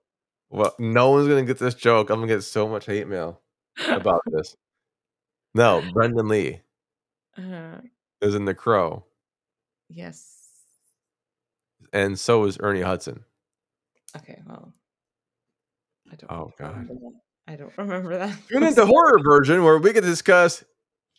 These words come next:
Speaker 1: "Who's this guy again? What's a movie? Where am I?"
Speaker 2: Is The Crow considered horror?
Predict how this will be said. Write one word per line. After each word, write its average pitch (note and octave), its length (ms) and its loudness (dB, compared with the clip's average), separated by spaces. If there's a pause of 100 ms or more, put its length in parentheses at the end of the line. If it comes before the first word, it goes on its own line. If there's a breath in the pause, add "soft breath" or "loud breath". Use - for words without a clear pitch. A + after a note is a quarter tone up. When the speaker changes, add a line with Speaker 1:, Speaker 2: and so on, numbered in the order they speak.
(140)
Speaker 1:
"Who's A#2+ 260 -2
this E4 160 -2
guy E4+ 260 -2
again? G#4+ 340 -2 (1300)
What's E4+ 240 0
a C#4 80 0
movie? F#4 540 -4 (520)
Where E3+ 460 -2
am G#3 120 -2
I?" G#2 260 0 (300)
Speaker 2:
Is A#3+ 120 -10
The C4+ 100 -6
Crow D#4+ 300 -6
considered D#4 380 -12
horror? B3 400 -8